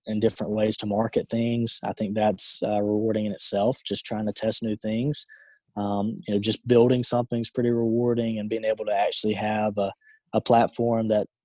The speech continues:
you know, we've got a ton of people using right now. Um, that's, that's just awesome. You know, we, you,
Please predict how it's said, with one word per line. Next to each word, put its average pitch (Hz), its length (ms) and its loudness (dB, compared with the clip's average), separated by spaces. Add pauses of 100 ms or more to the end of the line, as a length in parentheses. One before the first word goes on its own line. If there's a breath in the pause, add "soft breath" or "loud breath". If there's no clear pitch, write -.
you 104 100 -8
know, 95 120 -4
we've 101 180 0
got 104 160 0
a 104 40 2
ton 110 180 -4
of 107 100 -4
people 110 260 -2
using 110 380 2
right 101 220 -2
now. 104 320 -6 (400 loud breath)
Um, 98 500 4 (240)
that's, - 580 0 (380)
that's 107 260 2
just 107 200 0
awesome. 104 380 2
You 95 80 -8
know, 98 160 -6
we, 101 160 -4 (120)
you, - 680 -2